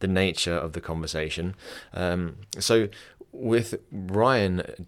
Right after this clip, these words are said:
to give you a quick bit of background, he was a yoga teacher before, and now he, he did very well. He has a podcast that is called Unusually Focused,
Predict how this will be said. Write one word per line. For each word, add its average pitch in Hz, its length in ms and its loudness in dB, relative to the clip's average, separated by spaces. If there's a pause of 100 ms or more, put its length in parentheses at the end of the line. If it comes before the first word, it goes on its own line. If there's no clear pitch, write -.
to 98 100 -4
give 98 160 -6
you 92 160 -2
a 90 40 -6
quick - 220 -8
bit - 140 0
of 87 80 -4
background, 85 520 -2
he 87 540 -6
was 98 240 2
a 95 60 0
yoga 87 260 0
teacher - 340 -10
before, 80 460 -6 (380)
and 90 220 0
now 92 400 0
he, 82 500 -8
he 90 140 -6
did 90 260 -4
very 90 200 -2
well. 90 260 2
He 87 160 0
has 85 280 -6
a 90 80 -4
podcast 90 680 -6
that 78 200 -6
is 85 80 -10
called 87 220 -6
Unusually 85 440 -2
Focused, 85 580 -4